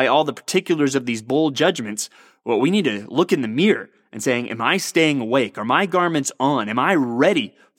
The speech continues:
for the return of Christ?" And that's something, again, as we think about, well, what should Revelation mean to us, right?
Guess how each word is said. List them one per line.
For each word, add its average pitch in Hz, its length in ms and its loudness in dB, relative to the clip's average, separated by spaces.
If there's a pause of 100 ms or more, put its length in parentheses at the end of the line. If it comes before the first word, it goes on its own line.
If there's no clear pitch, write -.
for 170 240 4
the 170 100 2
return 123 560 -2 (120)
of 110 420 -2 (280)
Christ?" - 520 -4 (240)
And 110 300 -6
that's 160 240 0
something, 170 300 2
again, 143 280 2
as 110 120 -6
we 127 80 -2
think 156 160 -2
about, 131 220 2
well, 123 120 -2
what 143 180 2
should 160 200 0
Revelation 135 800 0
mean 139 300 0
to 135 280 2 (100)
us, - 440 0 (240)
right? 120 260 -4